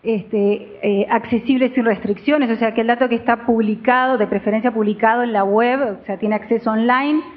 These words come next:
sin ningún tipo de restricción, tanto legal, ¿no?, de alguna licencia, como un usuario contraseña o algo por el estilo, o sea, está disponible para quien lo quiera acceder, eso es primero y fundamental.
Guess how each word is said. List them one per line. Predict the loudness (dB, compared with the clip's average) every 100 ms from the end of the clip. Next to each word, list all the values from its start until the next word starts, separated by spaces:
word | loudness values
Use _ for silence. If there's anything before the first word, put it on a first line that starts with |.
| -20 _
sin | 0
ningún | 2 2 2
tipo | 2 2
de | 2
restricción, | 2 -2 -2 -6 -4 -2 2 2 0 -4 -10 -8
tanto | -6 -2 0 2 2 0
legal, | 0 2 2 2 0 -2
¿no?, | 0 0
de | 0 -2 -4
alguna | -4 -2 -2
licencia, | -2 -2 -2 -2 -2 -4 -4 -12 -10
como | 0 0 2 2
un | 2
usuario | 0 0 2 2
contraseña | 0 -2 -2 0 0 0 0 2 2 2
o | 2 2 2 0
algo | 0 -2
por |
el | -2 -4
estilo, | -2 -2
o |
sea, | -2
está | 0 0 0 -2
disponible | -4 -2 -2 0 0 0
para | 0 0 -2
quien | -2 0
lo | 0
quiera | 0 0
acceder, | -2 -2 2 2 2 -2 -12 -18 -14
eso | -8 -4
es | -4 -4 -18 _ -8
primero | -4 0 0
y | -2
fundamental. | -2 0 0 0 0 0